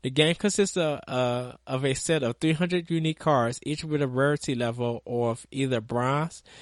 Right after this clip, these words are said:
silver, or gold. The cards were available in sixty card starter packs and fifteen card booster packs. Um,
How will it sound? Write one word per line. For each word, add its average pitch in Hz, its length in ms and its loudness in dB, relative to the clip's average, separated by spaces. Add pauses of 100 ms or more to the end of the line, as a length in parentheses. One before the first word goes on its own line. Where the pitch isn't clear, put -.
(180)
silver, 143 520 4
or 127 220 -2
gold. 120 420 0 (360)
The - 80 -10
cards 180 320 2
were 190 100 4
available 160 540 4
in 135 160 -2
sixty - 440 -4
card 147 480 0
starter 151 360 -2
packs 123 440 -2
and 120 140 -6
fifteen 165 420 -6
card 120 460 -2
booster 131 300 -2
packs. - 520 -14 (520)
Um, 110 420 -4